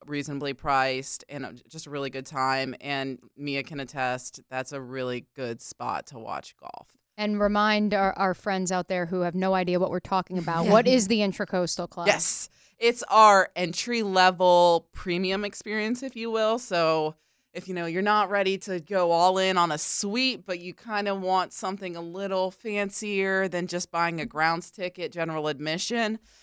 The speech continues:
Speaker 1: this gives you private bathrooms, your own viewing section. It's Tacos on Twelve adjacent, and it's just a really beautiful spot to be on course, but also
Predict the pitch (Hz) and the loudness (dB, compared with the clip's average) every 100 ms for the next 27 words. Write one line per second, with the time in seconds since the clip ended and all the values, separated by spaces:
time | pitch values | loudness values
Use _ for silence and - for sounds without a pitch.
0 | _ _ - 175 170 - 196 185 160 156 | _ _ -8 -6 -4 -6 -2 -2 -2 -6
1 | 170 160 160 - - 311 254 226 - 185 | 0 0 0 -4 -2 0 2 0 4 6
2 | 185 - 180 185 180 175 175 175 175 165 | 6 2 -8 -6 -4 -2 -2 -2 -4 -6
3 | - 165 160 160 170 175 180 156 156 175 | -6 -2 0 2 2 0 -2 -6 -6 -4
4 | 175 170 170 190 170 - - 170 160 147 | -4 -4 -4 -2 -2 -2 -6 -6 -6 -8
5 | - _ - 175 - 180 175 190 170 165 | -14 _ -6 -6 -4 -6 -6 -6 -2 -2
6 | 160 156 135 147 147 151 - 160 160 - | -2 -4 -4 -4 -2 -2 -2 -2 -2 -6
7 | - 156 143 - 185 185 139 127 143 143 | -8 -6 -6 -8 -10 -10 -10 -8 -6 -4
8 | 143 135 123 _ _ _ - 160 160 - | -4 -6 -12 _ _ _ -12 -8 -8 -10
9 | 143 135 120 - - - 160 - 160 156 | -8 -6 -6 -10 -12 0 0 0 -6 -6
10 | 143 131 156 147 - 170 147 160 - 143 | -6 -6 -6 -6 -6 -2 2 2 0 -4
11 | 135 | -4